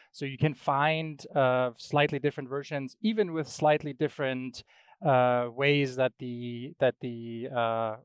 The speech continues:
uh, payload gets executed and things it checks for. And I'm, I'm certain this has to do with, uh, avoiding antivirus and a malware detection because the, the signatures are different, even the behavioral, uh, patterns are different. So it's much harder to do detection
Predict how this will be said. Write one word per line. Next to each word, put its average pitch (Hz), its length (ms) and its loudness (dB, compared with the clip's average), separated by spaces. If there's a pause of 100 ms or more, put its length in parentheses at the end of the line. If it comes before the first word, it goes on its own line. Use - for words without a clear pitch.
(260)
uh, 123 180 -20
payload 139 380 2
gets - 400 -4
executed 135 640 -2
and 120 340 -6 (300)
things 170 200 0
it 135 100 0
checks - 300 -4
for. 120 220 -6
And 120 100 -4
I'm, 127 220 -4 (120)
I'm 147 140 -4
certain 160 380 -6
this 131 180 -4
has 131 160 0
to - 80 -20
do 123 200 -10
with, 117 340 -8 (360)
uh, 139 160 2
avoiding 120 720 -2
antivirus 120 460 0
and 127 120 -4
a - 20 -4
malware 117 360 -4
detection 113 600 -10
because 110 500 -10
the, 117 140 -12
the - 80 -20
signatures 127 400 -6
are 120 80 2
different, 117 500 -4
even 135 200 -6
the 117 60 -6
behavioral, 120 760 -2 (380)
uh, 113 640 2 (420)
patterns 123 400 0
are 120 120 -6
different. 117 520 -4
So 120 100 -8
it's - 220 -12
much 123 240 -2
harder 123 400 -2
to - 180 -14
do 120 240 -12
detection 117 800 -4